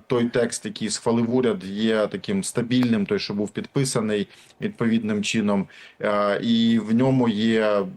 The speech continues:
кілька статей, буквально там дюжина статей, там, е, з, якщо брати до уваги преамбулу. Е, і в преамбулі досить чітко розписано, що яка мета цього фонду, з чого ми виходимо, що Україна зберігає всі свої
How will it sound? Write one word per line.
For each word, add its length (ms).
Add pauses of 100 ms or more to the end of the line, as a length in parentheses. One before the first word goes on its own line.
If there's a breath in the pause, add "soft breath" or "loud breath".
(100)
кілька 340
статей, 440
буквально 520
там 180
дюжина 300
статей, 440
там, 320
е, 280
з, 260
якщо 260
брати 300
до 120
уваги 300
преамбулу. 640 (420 loud breath)
Е, 200
і 140
в 40
преамбулі 500
досить 300
чітко 420
розписано, 640
що 540 (240 loud breath)
яка 240
мета 320
цього 260
фонду, 680
з 40
чого 320
ми 120
виходимо, 640
що 200
Україна 500
зберігає 640
всі 280
свої 440